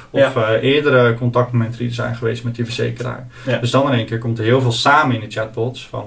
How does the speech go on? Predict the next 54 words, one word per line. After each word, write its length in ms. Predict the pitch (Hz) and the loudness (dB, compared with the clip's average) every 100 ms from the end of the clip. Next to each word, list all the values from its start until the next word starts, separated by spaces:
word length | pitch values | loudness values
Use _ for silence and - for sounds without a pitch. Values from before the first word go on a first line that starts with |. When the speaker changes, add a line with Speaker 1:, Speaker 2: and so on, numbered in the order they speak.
| 117 | -12
Speaker 1:
van 100 | 110 110 | -14 -10
ja, 180 | 113 - 120 120 120 - | -12 -6 -4 -2 -4 -4
contextinformatie 760 | 123 117 117 110 113 - 123 131 | -4 -4 -2 -4 -4 -4 -4 -4
uit 260 | - - - | -12 -20 -4
Speaker 2:
Precies. 200 | 113 110 | 0 2
Speaker 1:
andere 300 | 139 135 113 | 4 2 0
systemen 500 | 120 - 110 107 107 | -2 -2 -2 0 -2
ook, 240 | 123 - 135 | -2 -4 -8
eh, 60 | 123 120 117 | -6 -4 -4
van 180 | 120 | -4
an-, 200 | 117 117 | 0 0
vanuit 200 | - 127 | 0 2
Speaker 2:
Ja, 60 | 135 | 4
ja, 20 | 120 | 4
Speaker 1:
andere 140 | 107 - | 2 0
Speaker 2:
ja, 60 | |
Speaker 1:
plekken 260 | 104 - 123 | -2 0 2
Speaker 2:
ja. 140 | 107 | 2
Speaker 1:
die, 320 | 104 127 120 120 | 2 2 2 0
eh, 360 | 120 113 113 117 117 - - - - | -2 -2 -4 -4 -6 -10 -16 -20 -6
die 140 | 123 | -4
functie, 580 | - 135 127 113 104 120 - | 0 0 0 -4 -6 -6 -6
eh, 120 | 120 113 | -6 -2
gebruikt. 460 | 131 123 123 - - - | 0 2 0 -2 -10 -2
Speaker 2:
Ja, 180 | 190 101 | 0 0
dus 160 | 101 | -2
het 80 | 110 | -2
is 180 | 113 110 | -2 0
niet 240 | 110 110 - | 0 0 2
alleen 200 | 113 110 | 2 4
maar 120 | 110 | 4
wat 140 | 107 | 2
conversatie 560 | - 113 - 120 117 117 | -2 -4 0 2 2 -2
wat 80 | 98 | -4
heen 100 | 107 | -4
en 80 | 101 | -2
weer 140 | 98 | -4
gaat 220 | 101 110 | -4 -4
in 80 | 120 | -4
een 80 | 101 | -4
chatbot. 340 | 104 98 107 | -4 -6 -6
Er 60 | 104 | -6
zit 100 | 107 | -6
nog 120 | 98 | -6
veel 260 | - 123 113 | 2 4 6
meer 220 | 117 110 | 4 2
achter 300 | 101 - 113 | -2 -6 -6
om 160 | 107 104 - - - - | -6 -8 -16 -20 -20 -4
dit 180 | 127 127 | 0 2
soort 120 | 120 | 4
dingen 160 | 127 127 | 4 4
te 60 | |
kunnen 200 | 123 104 | 2 -2
doen. 140 | 98 | -4